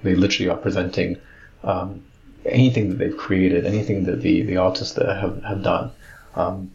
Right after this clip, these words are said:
and we have artists in residence, we have animators, we have abs-, I mean, there, there's a variety of different, um, uh, types of, of art being created there, and p-, and part of it for us is being exposed to that on a regular basis.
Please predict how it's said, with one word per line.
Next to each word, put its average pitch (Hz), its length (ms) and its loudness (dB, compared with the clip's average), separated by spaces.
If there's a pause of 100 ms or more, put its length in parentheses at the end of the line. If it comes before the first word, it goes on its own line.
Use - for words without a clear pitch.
and 95 160 -2
we 95 80 0
have 90 160 2
artists 92 340 -2
in 110 120 0
residence, 110 560 4
we 98 100 -4
have 92 220 -4
animators, 104 540 0
we 92 100 -4
have 98 200 -6
abs-, 127 240 0
I - 60 0
mean, 107 160 2
there, 95 100 0
there's 92 240 -4
a 92 80 -4
variety 101 540 2
of 85 80 -4
different, - 540 -8 (100)
um, - 240 -4 (440)
uh, 85 280 -2 (220)
types 104 340 0
of, 90 340 -4
of 85 160 -2
art 95 280 2
being 82 180 -6
created 139 320 2
there, 90 140 0
and 95 180 0
p-, 127 60 0
and 117 140 0
part 123 220 4
of 95 120 -2
it - 180 -4
for 95 160 2
us - 180 2
is 92 120 -2
being 92 220 -4
exposed - 380 -4
to - 60 -6
that - 100 2
on - 100 -2
a - 20 -6
regular 92 300 -4
basis. - 520 -4